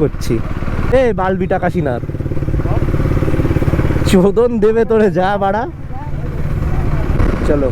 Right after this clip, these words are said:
খাতারনাক লিন। ও গাইস, কি লিন ছিল। ওহো,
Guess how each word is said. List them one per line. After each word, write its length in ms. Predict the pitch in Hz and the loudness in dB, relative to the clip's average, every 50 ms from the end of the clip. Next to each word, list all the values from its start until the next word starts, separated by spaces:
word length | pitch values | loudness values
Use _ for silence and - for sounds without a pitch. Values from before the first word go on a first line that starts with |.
| - - | 2 2
খাতারনাক 540 | - 147 139 160 151 147 143 151 156 160 147 143 143 135 127 131 | 2 2 2 2 4 2 2 2 2 2 2 2 2 2 2 2
লিন। 200 | 135 135 135 - - - - - - - 123 117 - - - - - - - - - - | 2 4 2 2 2 2 2 2 2 2 2 2 2 2 2 2 2 2 2 2 4 4
ও 20 | - - - 226 240 254 523 277 - 605 - 311 311 302 247 175 - - - - - - - - - - - - - - - - - - - - | 4 4 4 4 4 4 4 4 4 4 4 4 4 4 2 2 2 0 0 0 0 0 0 0 0 0 0 0 2 2 2 2 0 2 2 2
গাইস, 520 | 147 143 156 180 196 233 262 285 277 - - - - - | 4 4 4 4 4 4 4 4 4 4 2 0 0 0
কি 80 | 285 277 - 202 | 2 2 4 4
লিন 180 | 196 208 214 233 233 - | 4 4 4 4 2 4
ছিল। 160 | - 262 254 277 - 254 226 175 - - - - - - - - - - - - - - - - - - - - 392 392 415 480 - - - - - - - - 453 - - - - - - - - - - - - - - - - - - - - - - - - - - - - - - - - - - - - - - - - - - - - - - - - - - - - - - - - - - - - - - - - - - - - - - - - - - - - - - - - - - - 131 139 | 4 4 4 4 4 4 4 2 2 2 2 2 0 0 2 0 0 0 0 0 0 2 2 2 2 2 2 2 2 2 2 2 2 0 0 0 0 0 0 0 0 2 2 2 2 0 0 2 2 2 2 2 2 2 2 2 2 2 2 2 2 2 2 2 2 2 2 2 2 4 4 4 4 2 2 2 2 2 2 2 2 2 2 2 2 2 2 0 2 0 0 0 2 2 2 2 2 0 2 2 0 0 0 0 0 0 0 0 0 4 4 4 4 4 2 2 0 2 2 2 2 2 2 2 2 2
ওহো, 200 | 143 131 123 110 | 2 2 2 2